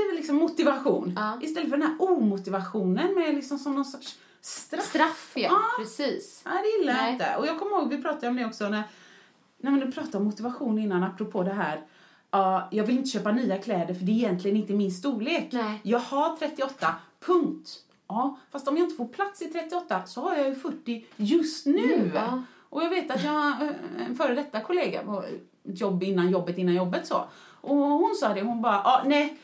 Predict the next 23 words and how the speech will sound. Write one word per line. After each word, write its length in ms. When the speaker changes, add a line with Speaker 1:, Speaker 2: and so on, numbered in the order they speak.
Speaker 1:
Men 160
nu, 240
nu 120
är 80
det 60
så 100
här, 60
för 80
nu 80
ska 120
jag 60
slu-, 260
sluta 340
röka 320
och, 360
och, 280
och 80
gå 60
ner. 160
För 120
jag, 200
jag 140
är" 340